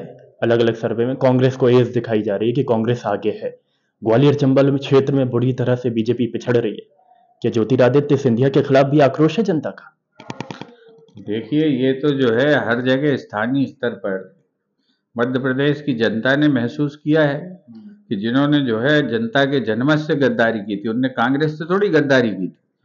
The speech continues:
Speaker 2: उन्होंने पब्लिक की वोट से गद्दारी की थी। जब वोट देकर जनता ने सरकार बनाई थी, और उस वोट दी हुई सरकार को गिराने का काम जिन्होंने किया, तो उनने कांग्रेस से थोड़ी गद्दारी की, उनने गद्दारी की जनता से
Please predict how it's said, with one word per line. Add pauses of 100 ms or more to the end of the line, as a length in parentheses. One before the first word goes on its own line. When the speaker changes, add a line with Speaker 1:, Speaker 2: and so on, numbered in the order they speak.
(260)
Speaker 2:
उन्होंने
पब्लिक
की
वोट
से
गद्दारी
की
थी।
जब
वोट
देकर
जनता
ने
सरकार
बनाई
थी, (360)
और
उस
वोट
दी
हुई
सरकार
को
गिराने
का
काम
जिन्होंने
किया, (440)
तो
उनने
कांग्रेस
से
थोड़ी
गद्दारी
की,
उनने
गद्दारी
की
जनता
से